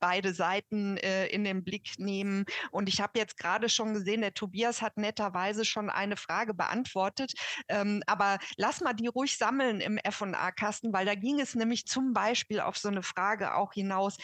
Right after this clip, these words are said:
wem gehören denn die Rechte? Und ich glaub, Tabea, das wirst du auch noch mal in den Blick nehmen. Bitte schön, das Mikrofon ist jetzt deins.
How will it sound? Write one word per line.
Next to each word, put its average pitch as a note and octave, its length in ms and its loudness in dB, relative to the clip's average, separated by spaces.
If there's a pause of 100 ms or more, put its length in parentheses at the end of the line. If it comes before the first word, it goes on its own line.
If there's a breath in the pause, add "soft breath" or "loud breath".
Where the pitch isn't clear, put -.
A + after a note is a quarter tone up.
(220 loud breath)
wem A#3+ 440 0
gehören G#3+ 380 4
denn G3 240 2
die F#3 140 0
Rechte? F#3+ 380 0
Und E3 140 -2
ich - 100 -4
glaub, F#3+ 200 -2
Tabea, G3 380 -2
das F3+ 240 -4
wirst G3 220 -4
du G3 80 0
auch G#3 260 0
noch G3+ 200 -4
mal F#3 280 -2 (260 loud breath)
in G3+ 140 0
den G3 160 2
Blick A3 220 -4
nehmen. A3 380 2 (340 loud breath)
Bitte G#3 200 0
schön, E3 420 0
das F#3 200 -4
Mikrofon E3 520 -6
ist - 180 -12
jetzt - 220 -20
deins. A#1 360 -12